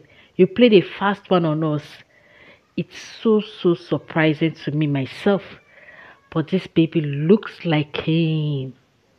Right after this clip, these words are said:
Scrutinize this video very well. You will see the resemblance.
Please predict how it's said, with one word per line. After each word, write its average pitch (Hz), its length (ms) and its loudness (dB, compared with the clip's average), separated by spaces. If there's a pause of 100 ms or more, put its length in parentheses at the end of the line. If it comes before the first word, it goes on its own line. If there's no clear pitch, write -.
(640)
Scrutinize 214 760 2
this 202 220 -4
video 196 400 0 (160)
very 175 320 2
well. 147 480 -2 (440)
You 170 120 0
will 165 140 0
see - 480 -2
the 165 180 0
resemblance. 139 840 -4